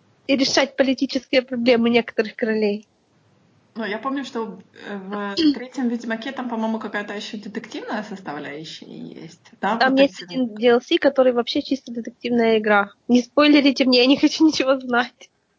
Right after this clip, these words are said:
Speaker 2: Не знаю, не знаю, я тебе не буду спойлерить,
Speaker 1: <laughs>
Speaker 2: потому что я, я не в курсе совершенно.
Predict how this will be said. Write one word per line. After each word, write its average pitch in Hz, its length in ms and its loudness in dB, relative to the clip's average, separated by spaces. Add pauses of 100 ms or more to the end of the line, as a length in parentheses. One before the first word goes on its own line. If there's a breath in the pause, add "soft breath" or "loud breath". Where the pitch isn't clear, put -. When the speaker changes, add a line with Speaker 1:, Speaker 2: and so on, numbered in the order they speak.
(160)
Speaker 2:
Не 196 320 0
знаю, 175 340 -4
не 208 60 -10
знаю, 151 300 -10
я 175 100 -8
тебе 214 220 -6
не 208 140 -4
буду 214 300 -4
спойлерить, 220 520 -4
Speaker 1:
<laughs> 262 40 -16
Speaker 2:
потому 196 280 -10
что 202 180 -12
я, 175 220 -12
я 226 220 -6
не 226 120 -2
в 226 100 -14
курсе 165 300 -16
совершенно. 151 500 -20